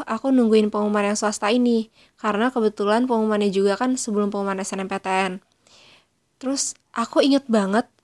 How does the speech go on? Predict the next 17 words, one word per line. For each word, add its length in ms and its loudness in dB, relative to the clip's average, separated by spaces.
pengumuman 500 4
itu 300 0
diposting 680 -2
tepat 460 -8
jam 240 2
dua 160 4
belas 160 -2
malam. 400 -4
Dan 160 0
aku 380 0
buka 340 0
jam 240 2
dua 160 4
belas 160 0
malam 240 -2
itu 160 -4
juga. 400 2